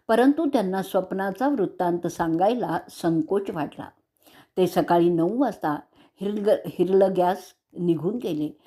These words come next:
आणि बरोबर दहा वाजता त्यांना मुलाखतीसाठी बोलावणं मिळालं. पुढे त्यांची त्यात निवडही झाली. त्यांची फार मोठी चिंता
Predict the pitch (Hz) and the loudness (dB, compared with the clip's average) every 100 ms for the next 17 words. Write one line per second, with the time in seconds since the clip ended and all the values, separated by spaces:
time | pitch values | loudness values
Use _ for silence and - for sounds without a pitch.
0 | - - 185 175 170 175 175 160 233 269 | -20 -4 0 2 4 2 0 -4 -4 -4
1 | 185 151 160 160 156 - 160 156 151 151 | -2 -2 0 0 -2 -2 -6 -2 0 0
2 | 196 311 - _ _ 185 185 185 240 - | 0 -4 -6 _ _ -2 2 2 0 -2
3 | 185 170 165 160 156 226 208 147 151 147 | -4 -4 -2 -4 -4 -6 -2 0 2 0
4 | 180 233 156 147 - - _ _ _ _ | 0 -4 -8 -10 -12 -18 _ _ _ _
5 | - 180 180 170 170 170 214 208 185 185 | 0 4 4 2 0 0 -6 -4 -2 -2
6 | 185 170 165 175 185 214 214 208 220 247 | 0 2 2 0 0 -4 -6 -6 -6 -10
7 | _ _ _ - - 226 233 226 202 196 | _ _ _ -14 -2 -2 -2 -4 2 2
8 | 262 196 180 196 196 185 196 170 160 | 2 0 -2 -4 -2 -2 0 -2 -2